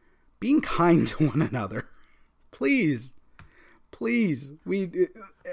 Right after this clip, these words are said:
everything is so frustrating <laughs> these days, man.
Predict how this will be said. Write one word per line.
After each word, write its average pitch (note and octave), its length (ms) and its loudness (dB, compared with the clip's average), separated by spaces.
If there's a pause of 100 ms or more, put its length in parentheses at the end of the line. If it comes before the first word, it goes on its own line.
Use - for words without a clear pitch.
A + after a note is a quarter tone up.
(260)
everything C#4 440 10
is A3+ 180 8
so B3+ 580 10
frustrating G3 920 8
<laughs> F#3 160 2
these E3 340 -4
days, F3 800 -2
man. D#4+ 540 -8